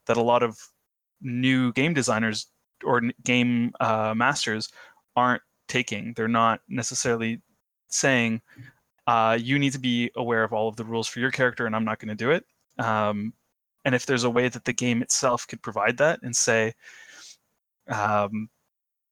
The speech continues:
there, there's less cognitive load that's going on the G M because of such and such mechanic, I think that helps to set up for the game master being focused on establishing the fiction, for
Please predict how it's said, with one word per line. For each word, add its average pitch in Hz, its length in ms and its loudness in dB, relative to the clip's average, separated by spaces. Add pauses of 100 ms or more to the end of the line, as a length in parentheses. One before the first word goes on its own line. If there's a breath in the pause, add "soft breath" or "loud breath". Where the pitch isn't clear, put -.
(240)
there, 120 520 2 (100)
there's 117 240 0
less 135 300 2
cognitive 123 480 -2
load 113 300 0
that's 113 160 -6
going 110 180 -2
on 110 100 -2
the 110 80 -2
G 113 180 -4
M 113 220 0
because 117 340 -4
of 110 280 -6
such - 280 0
and 123 80 -2
such - 220 0
mechanic, 131 520 -2 (380 loud breath)
I 117 100 0
think 123 180 -2
that 113 160 2
helps 117 420 -2
to 110 480 -2 (1080)
set - 340 0
up 131 240 2 (120)
for 117 460 0
the 117 260 -4 (120)
game 123 200 -4
master 120 300 -6
being 110 280 -8 (180)
focused 117 380 -2
on 110 540 -2
establishing 139 560 -2
the 113 60 -8
fiction, 113 580 -6
for 110 500 0